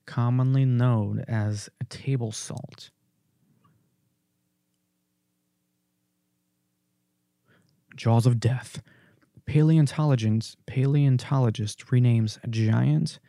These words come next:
prehistoric marine lizard. Okay. That's what's up, I guess.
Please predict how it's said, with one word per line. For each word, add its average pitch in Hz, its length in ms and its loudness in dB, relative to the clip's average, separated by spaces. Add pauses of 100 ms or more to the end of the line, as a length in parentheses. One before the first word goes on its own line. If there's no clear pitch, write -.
(500)
prehistoric 143 1000 2
marine 120 560 2
lizard. 107 540 -2 (2000)
Okay. 117 280 -2 (4000)
That's 107 320 -2
what's 143 200 -2
up, 120 160 2
I 120 60 2
guess. 123 480 0